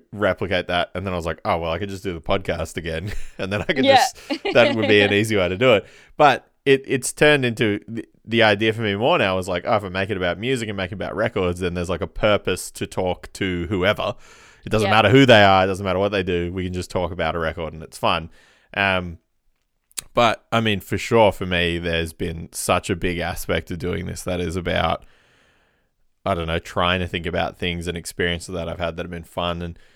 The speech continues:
Speaker 1: I mean, a, a big thing for me, too, which is really weird for me, is that, like, m-, while my,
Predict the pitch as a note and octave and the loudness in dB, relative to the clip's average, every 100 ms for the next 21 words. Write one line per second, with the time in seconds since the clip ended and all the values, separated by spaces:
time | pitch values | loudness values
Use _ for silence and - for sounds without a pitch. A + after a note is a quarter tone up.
0 | _ _ - G#2+ G2 F#2 - G2 A2+ A#2+ | _ _ -6 -2 0 -2 -2 -2 -2 -2
1 | B2+ F#2+ F2+ F2+ E2+ A2 A#2+ F#2+ F2+ D#2+ | -2 -4 -4 -4 -2 0 0 0 -4 -10
2 | - - _ - F#2+ G#2 B2+ C3 F#2 F2 | -10 -14 _ -14 -6 0 4 4 4 4
3 | G2+ G#2 - F#2 F2 F2 E2 D#2 D2+ E2 | 2 2 -2 -2 0 0 -2 -6 -4 -6
4 | - _ _ _ - G2+ - _ G#2 G#2 | -6 _ _ _ -18 -18 -18 _ -8 0
5 | A2+ A#2 G2 F2 E2 | 2 4 2 0 -4